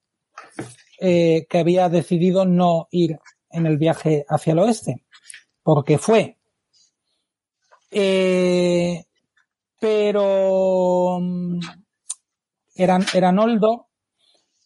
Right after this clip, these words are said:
pero era un Avar en el corazón. Él no quería ir hacia el oeste, eh, pero como todos los demás fueron, pues él también. Pero fue renegando. Y eso ya le creó esa oscuridad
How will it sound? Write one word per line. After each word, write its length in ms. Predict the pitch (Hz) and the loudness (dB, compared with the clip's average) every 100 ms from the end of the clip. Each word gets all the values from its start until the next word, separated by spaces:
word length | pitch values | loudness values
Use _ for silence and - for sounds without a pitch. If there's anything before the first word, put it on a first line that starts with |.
| _ _ _ _ _ _ _ | _ _ _ _ _ _ _
pero 320 | 269 262 269 | 0 2 0
era 180 | 233 240 | 0 0
un 140 | 247 247 | 2 0
Avar 480 | 247 247 254 285 _ _ _ _ _ _ | 2 0 -2 -6 _ _ _ _ _ _
en 140 | - 233 | 0 0
el 80 | 233 | 2
corazón. 500 | 202 170 - 143 143 | 0 0 -2 -6 -2
Él 140 | 196 | 0
no 120 | 214 | 0
quería 520 | 220 208 226 185 147 _ _ _ _ _ _ - | 0 0 0 0 -4 _ _ _ _ _ _ -2
ir 140 | 196 | 0
hacia 220 | 185 190 | 0 2
el 60 | 196 | 2
oeste, 440 | 254 247 - 320 370 _ _ _ _ _ _ - _ | 2 -2 -4 -6 -8 _ _ _ _ _ _ -20 _
eh, 300 | 214 202 190 | 0 0 0
pero 160 | - 175 | 0 2
como 180 | 180 170 | 2 2
todos 140 | 208 | 2
los 120 | 214 208 | 2 2
demás 240 | 214 208 | 0 0
fueron, 420 | 240 240 294 330 - _ _ | 0 2 0 -2 -12 _ _
pues 180 | 170 185 | 0 0
él 140 | 185 | 2
también. 420 | 170 151 135 185 - _ _ - - _ _ _ _ | 0 -2 -6 -8 -14 _ _ -16 -16 _ _ _ _
Pero 180 | - 202 | 0 0
fue 140 | 208 233 | 2 2
renegando. 640 | 226 190 170 160 147 - _ _ _ _ _ _ _ _ _ _ _ | 4 4 2 0 -2 -6 _ _ _ _ _ _ _ _ _ _ _
Y 140 | 190 196 | 0 0
eso 220 | 190 202 | 2 0
ya 360 | 196 202 226 - | 2 0 -2 -2
le 220 | 185 165 | -2 0
creó 460 | 175 170 185 208 - | 0 2 2 0 -4
esa 220 | 170 175 | -2 -2
oscuridad 680 | - - 175 170 175 175 | -4 -4 0 2 2 0